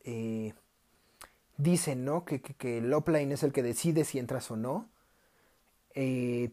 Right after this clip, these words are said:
pero en cuanto a, mm, a ese cierre, ¿no? No tanto a, a, a,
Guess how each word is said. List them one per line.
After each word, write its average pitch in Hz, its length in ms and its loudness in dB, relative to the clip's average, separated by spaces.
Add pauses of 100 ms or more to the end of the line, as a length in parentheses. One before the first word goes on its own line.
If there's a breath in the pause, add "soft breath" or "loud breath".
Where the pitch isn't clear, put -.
(300)
pero 170 220 8
en 165 100 2
cuanto 160 460 6
a, 139 240 6
mm, 135 360 -4 (1300 soft breath)
a 170 140 6
ese 208 240 10
cierre, 170 460 6
¿no? 180 280 2
No 196 160 6
tanto 233 400 6
a, 226 80 4
a, 147 220 2
a, - 480 -4